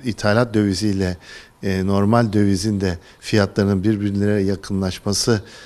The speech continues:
e, sayesinde şu andaki bugünlerde, e, yakınlaşıyor. O zaman da üzerindeki o köpük de kalkınca, e, enflasyona da çok etkisi olmaz. O, bu şe-, bu şekilde, e, hiçbir zararı olmaz. İhracatçıların da,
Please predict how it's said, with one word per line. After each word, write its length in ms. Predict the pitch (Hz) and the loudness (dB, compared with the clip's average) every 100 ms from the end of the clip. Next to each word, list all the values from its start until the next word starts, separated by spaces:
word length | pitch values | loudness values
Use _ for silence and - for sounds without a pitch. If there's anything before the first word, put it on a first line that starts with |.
| - - | -20 -8
e, 300 | 95 92 90 | -4 -2 -4
sayesinde 880 | 90 - 92 98 90 - 95 101 127 | -4 -2 2 2 0 -2 -2 -2 -2
şu 160 | - 92 | -2 -4
andaki 360 | 92 87 95 82 | -4 -6 -12 -10
bugünlerde, 760 | 95 92 92 95 87 90 90 - | -6 -4 -2 -2 -4 -4 -6 -6
e, 100 | 98 90 90 90 92 | -6 -6 -6 -6 -4
yakınlaşıyor. 720 | 92 - 98 92 - 107 127 156 - - - - | -6 -4 -4 -2 -4 -2 -4 -4 -12 -18 -12 -2
O 100 | 117 | 0
zaman 340 | 104 92 92 | 0 0 0
da 200 | 117 151 - | 0 -2 -4
üzerindeki 440 | 101 107 101 - | -2 0 -2 -2
o 80 | 98 | -4
köpük 420 | - 110 123 - | 0 0 0 -2
de 80 | 95 | -6
kalkınca, 680 | - 95 - 104 90 113 139 - - - - | -2 -4 -2 -4 -2 -2 -4 -8 -20 -20 -8
e, 80 | 101 | -4
enflasyona 720 | 107 107 107 107 95 104 98 | 0 0 0 -2 -2 -2 -2
da 80 | 127 | -2
çok 220 | - 113 | -4 -6
etkisi 400 | 95 - 98 - | -6 -8 -6 -2
olmaz. 380 | 92 95 135 135 - | -2 -2 -4 -6 -12
O, 40 | 104 135 | -14 -10
bu 40 | 113 | -10
şe-, 260 | - 117 117 | -8 -6 -6
bu 60 | |
şekilde, 580 | - 101 107 90 117 147 - - - - - | -4 -4 -2 -2 -2 -4 -8 -20 -20 -20 -6
e, 360 | 104 104 101 101 | -2 0 -2 -4
hiçbir 340 | 101 117 117 95 | -6 -6 -2 -2
zararı 440 | 98 95 98 107 | 2 2 2 2
olmaz. 240 | 98 147 | 0 0
İhracatçıların 880 | 151 104 101 95 92 - 90 90 87 | 2 2 0 0 -4 -6 -4 -4 -4
da, 180 | 113 151 | -4 -6